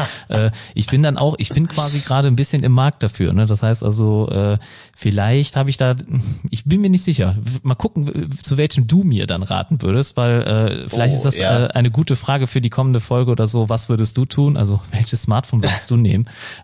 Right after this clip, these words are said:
Speaker 1: Äh, ja, wenn du da in meiner Situation wärst. Aber, äh, das, äh, vielleicht nochmal an anderer Stelle dann, äh, f-, vertieft, das Thema.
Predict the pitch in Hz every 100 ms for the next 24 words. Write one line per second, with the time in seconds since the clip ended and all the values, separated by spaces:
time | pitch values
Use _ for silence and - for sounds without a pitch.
0 | _ 107 101 104 - - - - - 113
1 | 110 104 196 - 101 92 - 92 - -
2 | - - 139 139 117 - 120 120 120 -
3 | 113 120 - 117 110 - 107 110 104 107
4 | 98 98 101 104 101 95 - 92 95 92
5 | 92 113 104 95 101 - - - 120 -
6 | 120 98 - - - 101 - - 143 -